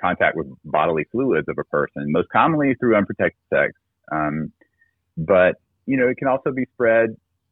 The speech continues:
through, uh, needle sharing, like with, with, in-, you know,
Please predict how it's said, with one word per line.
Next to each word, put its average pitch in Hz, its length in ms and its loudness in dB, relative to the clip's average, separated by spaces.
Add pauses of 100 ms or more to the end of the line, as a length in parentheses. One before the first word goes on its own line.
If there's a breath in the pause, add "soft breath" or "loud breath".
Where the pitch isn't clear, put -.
(140)
through, 92 420 -2 (260)
uh, 78 200 -2 (100)
needle 113 640 0 (720)
sharing, 117 640 2 (220)
like 82 200 -4 (140)
with, 80 200 -10 (100)
with, 78 320 -8
in-, 80 300 -2
you 80 220 -2
know, 73 180 0